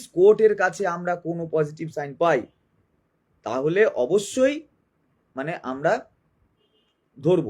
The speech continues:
এবং রাজ্য চাইলে, আমি আবারও বলছি, রাজ-, কারণ আমার এই লাইভ বক্তব্য ছাড়া, দেওয়া ছাড়া তো আমাদের আর ওদের কাছে পৌঁছে দেওয়ার কোনো জায়গা নেই।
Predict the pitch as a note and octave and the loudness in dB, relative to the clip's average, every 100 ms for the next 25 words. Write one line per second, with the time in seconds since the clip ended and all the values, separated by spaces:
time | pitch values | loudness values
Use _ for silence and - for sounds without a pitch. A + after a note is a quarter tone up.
0 | F2 _ _ _ _ _ _ F3 A#3+ A3+ | -8 _ _ _ _ _ _ 4 6 4
1 | A#2+ F#2 _ _ _ _ _ _ _ _ | 2 -8 _ _ _ _ _ _ _ _
2 | _ _ _ _ B2+ E3 E3+ D#3 A#3+ A3 | _ _ _ _ 0 2 2 0 0 6
3 | G#3 A3 E3 G2+ - _ _ _ _ _ | 6 6 2 0 -8 _ _ _ _ _
4 | - C#3+ F#3 F3 A3+ C4+ A#3+ G3 D#3 - | -8 -6 -4 0 4 6 6 4 2 -14
5 | - _ _ _ _ _ - D3 E3 D#3+ | -20 _ _ _ _ _ -4 0 0 -2
6 | F#3 F#3 A#3+ B3 F3 G3+ A3 F#3+ G#3+ F#3+ | -2 2 2 2 -2 -2 0 0 -2 -4
7 | C#3+ D#3 G3 A#3 F3 F3+ - G#3+ G3 A3+ | -2 0 0 0 -2 -2 0 0 2 0
8 | - F#3+ G#3 G#3+ E3 G3+ G#3+ G#3+ A3+ A3+ | 0 0 2 4 4 4 2 0 -2 -2
9 | G3+ G#3 A3+ A3+ G#3+ - E3+ G#3 G#3+ A3 | -2 0 0 0 -4 -4 0 0 0 -4
10 | A3 F#3+ G#3 A#3+ A3 A#3 G#3+ A3+ G#3 G#3 | -6 -8 -8 -4 -2 -2 -4 0 4 6
11 | G#3+ G#3+ E3 | 4 2 -2